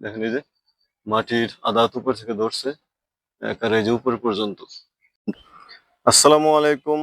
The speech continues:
সম্মানিত দর্শক, সকল প্রকার কৃষক, তরুণ উদ্যোক্তা এবং কৃষিপ্রেমী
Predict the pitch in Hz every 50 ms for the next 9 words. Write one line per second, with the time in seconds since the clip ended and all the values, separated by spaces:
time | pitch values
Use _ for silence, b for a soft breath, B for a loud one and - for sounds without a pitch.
0 | 160 156 _ _ _ - - 127 131 135 135 135 127 135 123 123 131 123 - -
1 | 135 135 143 - _ _ _ _ - - 123 117 - 135 127 - - 123 - -
2 | 120 - _ 120 113 - 127 123 127 - _ _ _ _ _ - 117 120 120 120
3 | 110 113 123 113 - _ 131 123 127 131 - _ _ _ _ _ _ _ _ _
4 | _ _ _ 113 107 107 113 110 110 110 107 104 _ _ _ _ _ _ _ _
5 | _ _ _ _ _ _ _ _ _ _ _ _ _ _ _ _ _ _ _ _
6 | - 117 - - 127 143 143 143 143